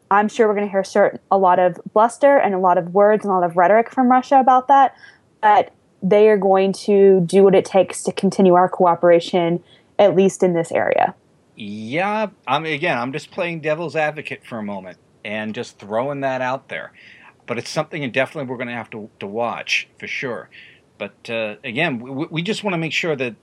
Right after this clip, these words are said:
Speaker 2: that from coming back here from the U S Air Force's point of view, we just wanna make sure that we're not trading one monopoly for another,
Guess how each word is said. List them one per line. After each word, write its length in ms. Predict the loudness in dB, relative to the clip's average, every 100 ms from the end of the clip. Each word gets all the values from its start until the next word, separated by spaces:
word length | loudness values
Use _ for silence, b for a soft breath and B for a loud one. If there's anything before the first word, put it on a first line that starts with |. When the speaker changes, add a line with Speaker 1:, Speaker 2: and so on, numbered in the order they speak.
| _
Speaker 2:
that 160 | -14 -14
from 200 | -10 -10
coming 340 | -8 -6 -4
back 260 | -2 -2 -4
here 340 | -8 -4 -2
from 420 | -4 -14 -10 -6
the 80 | -4
U 180 | -4 -4
S 140 | -4
Air 140 | -4 -6
Force's 460 | -4 -6 -6 -14
point 300 | -14 -10 -8
of 100 | -8
view, 320 | -6 -6 -6 -10 B B B B
we 100 | -10
just 280 | -2 -2 -2
wanna 200 | -2 -2
make 180 | -2 -4
sure 420 | -4 -2 -2 -2
that 280 | -4 -6 -6
we're 160 | -6 -4
not 240 | -4 -6
trading 560 | -8 -2 0 0 -2 0
one 240 | 0 0
monopoly 640 | -2 0 -2 -4 -6 -6
for 260 | -8 -8 -6
another, 460 | -4 -4 -4 -8